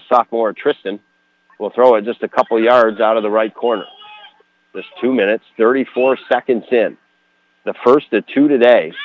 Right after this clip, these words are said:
We talked about in the blue corner, the Lisbon Golden Knights, and the green corner, the Motown Green Rockets, and then we go to our second heavyweight fight. And now the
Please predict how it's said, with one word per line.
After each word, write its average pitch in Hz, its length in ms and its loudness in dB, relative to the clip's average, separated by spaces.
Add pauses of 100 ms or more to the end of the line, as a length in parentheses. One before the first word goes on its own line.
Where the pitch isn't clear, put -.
(420)
We 90 120 -6
talked 113 320 2
about 113 300 4
in 113 60 -2
the 98 80 -4
blue 120 200 -2
corner, 123 320 -2
the 120 60 -2
Lisbon 107 440 -4
Golden 107 340 0
Knights, 117 280 -6
and 104 100 -4
the 101 60 -2
green 117 240 -2
corner, 123 300 -4
the 104 80 -8
Motown 117 520 -4
Green 110 180 -6
Rockets, 110 400 -4
and 110 120 -6
then 113 100 -4
we 110 80 -2
go 113 160 0
to 110 100 2
our 104 220 2
second 135 280 -6
heavyweight 110 520 -2
fight. 120 280 -2 (580)
And 110 160 2
now 135 200 4
the 117 140 -4